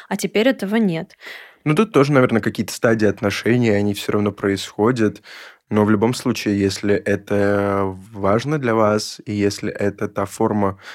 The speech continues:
Speaker 2: тот канал энергообмена, который у вас есть через это, и если у с ним что-то происходит, то, наверное, впору бы это и обсудить, или как-то.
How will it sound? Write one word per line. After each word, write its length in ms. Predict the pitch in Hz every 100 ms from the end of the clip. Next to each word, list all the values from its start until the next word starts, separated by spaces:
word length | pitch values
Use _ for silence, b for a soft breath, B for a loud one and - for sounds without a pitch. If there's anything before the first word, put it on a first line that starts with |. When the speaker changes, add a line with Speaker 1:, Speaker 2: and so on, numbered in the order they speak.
| B B _
Speaker 2:
тот 160 | - 98
канал 380 | 107 117 110 104
энергообмена, 680 | 110 107 104 101 120 113
который 320 | 101 95 104 98
у 20 |
вас 180 | 98 -
есть 380 | 123 180 - -
через 340 | - 107 98
это, 280 | 104 95 101
и 60 | 98
если 280 | 98 - 107
у 100 | 98
с 100 | 107
ним 160 | 101
что-то 220 | - 98
происходит, 680 | - 104 - - 139 160 - B B B B -
то, 100 | 107
наверное, 420 | 101 104 127 117
впору 400 | 95 - 104 117
бы 200 | 104 101
это 280 | 101 101 107
и 340 | 104 98 104 101
обсудить, 520 | 92 - 107 165 113
или 100 | 104
как-то. 380 | 117 - 113